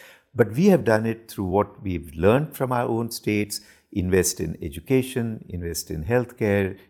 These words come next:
invest in women's empowerment, and we'll get these. So numerically, I think we don't have anything to fear. And I think they've done an exemplary job.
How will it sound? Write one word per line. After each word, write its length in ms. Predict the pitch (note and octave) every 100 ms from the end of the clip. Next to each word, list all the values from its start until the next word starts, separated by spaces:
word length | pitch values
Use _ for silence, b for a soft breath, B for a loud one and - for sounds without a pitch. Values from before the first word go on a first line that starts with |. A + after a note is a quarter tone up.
| _
invest 380 | F#2+ F2 F2 -
in 100 | D#2
women's 320 | F2+ F#2 -
empowerment, 640 | F2 D#2 D#2+ D#2 D#2+ D2+ -
and 220 | F2+ D2 -
we'll 200 | D#2 C2+
get 240 | C#2+ -
these. 400 | - - - - B B B
So 320 | - D3+ - -
numerically, 880 | G#2 G#2+ A2 E3 A3 - F2 C2 - _ _ _ _ -
I 120 | G#2+
think 200 | G#2+ A#2+
we 60 | G2+
don't 180 | G2 F#2
have 140 | E2
anything 340 | E2 D#2 D2+ D2
to 100 | -
fear. 340 | - B1 - _ _ _
And 160 | - F2+
I 80 | F#2+
think 180 | B2+ G#2
they've 160 | F2
done 160 | F#2+ F#2
an 100 | E2+
exemplary 720 | D2+ - G2+ F2+ F2+ D#2+ D2+
job. 380 | - D2+ D2+